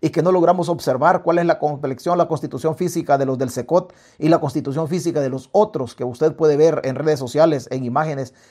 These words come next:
y puede observar usted de que están todos flacuchentos, ya cadavéricos, que están ya queriendo, queriendo o dando los últimos pasos en este mundo. Esos, esos, esos son los que está manipulando el gobierno. A esas familias les está hablando el gobierno.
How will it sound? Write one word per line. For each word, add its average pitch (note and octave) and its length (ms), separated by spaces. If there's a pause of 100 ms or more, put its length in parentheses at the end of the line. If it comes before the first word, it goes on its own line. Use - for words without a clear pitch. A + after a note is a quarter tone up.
(300)
y C#3+ 120
puede D#3 200
observar D#3 360
usted D3+ 380
de B2+ 140
que A#2+ 60
están D3 300
todos D#3+ 220
flacuchentos, C3 580
ya D#3 260
cadavéricos, C#3+ 640
que - 80
están D#3+ 300
ya E3 260
queriendo, D3+ 420
queriendo F#3+ 480
o F#3+ 300
dando E3 280
los D#3 120
últimos E3 300
pasos D#3 260
en C3+ 60
este A#2+ 220
mundo. A2+ 320 (1400)
Esos, G#3+ 420 (100)
esos, G3+ 480
esos G3 300
son A#3 100
los A#3 80
que G#3+ 80
está G3+ 160
manipulando E3 540
el B2+ 80
gobierno. C3 440
A C3 120
esas G#3+ 200
familias G#3+ 440
les E3 140
está B2+ 160
hablando C3+ 280
el A2 60
gobierno. G#2 480